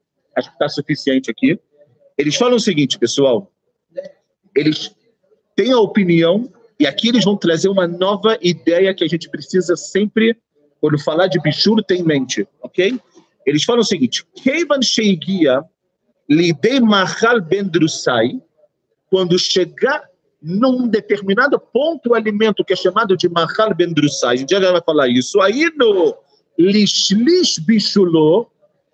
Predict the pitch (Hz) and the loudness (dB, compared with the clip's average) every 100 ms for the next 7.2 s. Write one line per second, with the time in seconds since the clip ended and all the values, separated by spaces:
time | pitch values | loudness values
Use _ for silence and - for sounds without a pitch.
0 | _ 277 349 359 233 247 277 - - 269 | _ 0 2 0 -2 0 0 -2 -2 0
1 | 285 - _ 160 190 180 185 233 240 202 | 0 -6 _ 0 2 2 0 0 0 -2
2 | 180 175 180 170 - 185 151 156 143 196 | -2 -2 0 -4 -2 -4 0 0 2 0
3 | 294 _ _ _ _ _ 135 - 196 269 | -2 _ _ _ _ _ -4 0 0 -2
4 | - _ _ _ _ 202 262 269 147 - | -8 _ _ _ _ -2 2 2 0 -6
5 | 117 175 247 - 220 240 233 220 - 202 | -4 -2 -2 -2 -2 0 0 0 0 -2
6 | 175 170 156 160 170 151 151 - 147 156 | 0 0 0 -2 -2 0 0 0 -2 0
7 | 349 381 | 0 -2